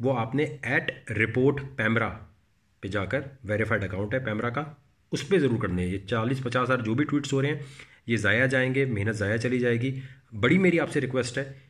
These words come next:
ये फॉलो कीजिए और किसी भी सोशल मीडिया आर्टिस्ट के चक्कर में ना रहे। मैं तो हैरान हूँ कि मौलाना साहब के पास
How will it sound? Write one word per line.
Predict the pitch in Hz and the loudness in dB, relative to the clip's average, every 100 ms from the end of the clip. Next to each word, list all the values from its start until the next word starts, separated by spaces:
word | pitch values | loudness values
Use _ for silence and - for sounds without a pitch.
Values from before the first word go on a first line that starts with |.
| _ | _
ये | 117 | -2
फॉलो | 113 113 143 | 0 2 2
कीजिए | 147 131 143 180 - - - | 2 0 0 -2 -6 -12 -2
और | 139 135 | 0 0
किसी | 151 196 | 0 2
भी | 185 | 2
सोशल | 180 165 170 | 2 2 2
मीडिया | 156 165 143 | 4 4 4
आर्टिस्ट | 135 147 - | 2 0 0
के | |
चक्कर | 139 131 151 | -2 0 2
में | 151 | 2
ना | 127 127 | 2 2
रहे। | 139 | 2
मैं | 135 | 2
तो | 135 | 2
हैरान | 110 107 127 | 2 4 4
हूँ | 131 131 131 - - | 4 2 -2 -12 -6
कि | 123 | 0
मौलाना | 117 113 143 170 | 2 4 4 4
साहब | 143 135 135 | 4 0 0
के | |
पास | 123 107 110 | -2 -2 -4